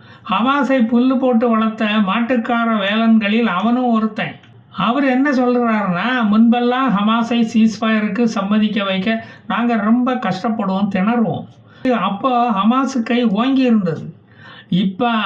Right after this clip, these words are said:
அவங்களாவே வந்து சீஸ்ஃபயருக்கு கெஞ்சுறாங்க. ஆனா இந்த இஸ்ரேல் தான் பதில் சொல்லாம இழுத்தடிக்கிறான். சீஸ்ஃபயரும் வேண்டாம், பட்டர் பிஸ்கட்டும் வேண்டாம்" என்று இப்படி ஒரே அடியா மறுக்கிறான்.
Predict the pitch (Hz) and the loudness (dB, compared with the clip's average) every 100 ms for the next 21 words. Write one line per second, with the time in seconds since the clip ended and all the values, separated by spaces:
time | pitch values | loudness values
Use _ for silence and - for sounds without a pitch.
0 | 175 196 202 214 214 240 240 185 190 185 | -2 0 0 0 2 2 2 0 0 -2
1 | 160 156 220 226 - 196 185 160 151 220 | -2 0 2 2 2 -2 -2 -2 -2 -2
2 | 208 214 240 269 277 240 220 175 135 - | -2 0 0 2 2 2 2 0 -4 -10
3 | - - - 175 180 175 156 151 156 - | -20 -20 -10 -6 -2 -2 -2 -4 -6 -10
4 | - 175 170 180 196 196 254 247 220 220 | -4 -2 0 0 0 0 0 2 2 2
5 | 220 170 196 277 247 247 226 220 196 214 | 2 2 0 0 -2 0 2 2 0 0
6 | 233 180 240 254 208 170 147 127 - _ | 0 0 0 -2 -2 -2 -6 -8 -18 _
7 | _ - - - - - 220 196 214 196 | _ -20 -20 -20 -8 2 4 4 0 -2
8 | 196 226 208 202 240 269 247 185 160 185 | 2 2 2 2 0 0 0 0 0 0
9 | 233 226 202 220 185 208 170 185 202 151 | 2 2 2 0 0 0 0 -2 -4 -4
10 | 139 - - - 226 233 226 214 226 214 | -6 -14 -16 -2 2 4 4 4 2 0
11 | 180 208 277 294 269 226 240 190 180 202 | 0 -2 0 0 2 2 4 2 2 0
12 | 202 160 - | -2 -6 -8